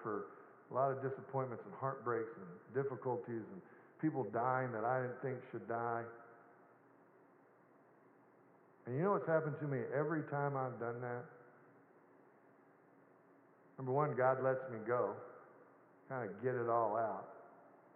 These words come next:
And God says things to me like, "All right, Jason, are you done? Because if you are,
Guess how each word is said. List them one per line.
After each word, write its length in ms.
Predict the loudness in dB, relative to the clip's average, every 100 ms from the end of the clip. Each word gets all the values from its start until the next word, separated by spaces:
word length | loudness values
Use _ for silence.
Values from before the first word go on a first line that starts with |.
| -20 -20 -20 -10
And 160 | -6 4
God 220 | 6 6 2
says 200 | 4 4 4 0
things 260 | 0 -2 -6 -6
to 60 | -4
me 180 | -2
like, 340 | 0 0 -2 -4 -12 -18 -20 -20 -20 -20 -20 -20 -20 -20 -20 -6
"All 80 | 4
right, 200 | 6 4 4
Jason, 380 | 2 0 -2 -4
are 160 | -2
you 140 | -2 -6 -4
done? 280 | -2 0 -2 -8 -14 -20 -20 -20 -20 -20 -20 -20 -20 -20 -20 -20 -20 -20 -16 -6
Because 260 | 0 2
if 160 | 2 0
you 120 | 2
are, 360 | 4 4 2